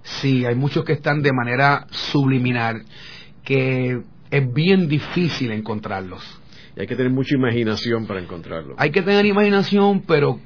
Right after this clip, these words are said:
Speaker 1: no con, no con mucho esfuerzo, pero tal vez con una copita del buen vino tinto ese que, que tú me diste en tu casa,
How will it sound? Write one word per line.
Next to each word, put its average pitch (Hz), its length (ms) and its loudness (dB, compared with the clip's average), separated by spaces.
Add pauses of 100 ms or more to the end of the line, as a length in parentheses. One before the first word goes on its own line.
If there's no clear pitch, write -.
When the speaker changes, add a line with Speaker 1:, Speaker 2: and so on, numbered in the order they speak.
Speaker 1:
no 170 200 2
con, 202 340 4
no 190 180 4
con 170 180 -2
mucho 196 280 2
esfuerzo, 170 580 4
pero 113 320 -2 (380)
tal 180 160 6
vez 220 160 2
con 208 180 8
una 208 180 8
copita 190 460 4
del 180 140 4
buen 156 260 2
vino 165 260 2
tinto 156 320 0
ese 151 280 0
que, 143 180 0
que 127 140 -2
tú 127 100 -2
me 139 160 0
diste 139 340 0
en 135 140 0
tu 123 140 -4
casa, 120 540 -2